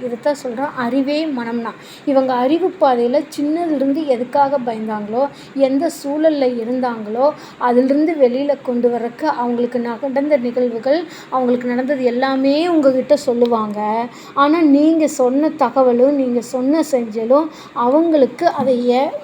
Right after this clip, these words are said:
எடுத்துக்க முடியாது. நீங்க கொடுத்தது மருந்து கிடையாது, அட்வைஸும் ஆறுதலும்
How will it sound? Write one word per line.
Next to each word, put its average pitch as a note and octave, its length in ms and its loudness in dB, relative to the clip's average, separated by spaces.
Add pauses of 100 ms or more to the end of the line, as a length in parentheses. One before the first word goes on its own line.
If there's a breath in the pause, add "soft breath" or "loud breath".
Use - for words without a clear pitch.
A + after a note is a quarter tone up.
எடுத்துக்க C4+ 440 0
முடியாது. A#3+ 640 2
நீங்க C4 320 0
கொடுத்தது B3+ 480 -4
மருந்து C4+ 500 0
கிடையாது, A3 640 0 (280 loud breath)
அட்வைஸும் C4 760 2 (160)
ஆறுதலும் A#3+ 540 2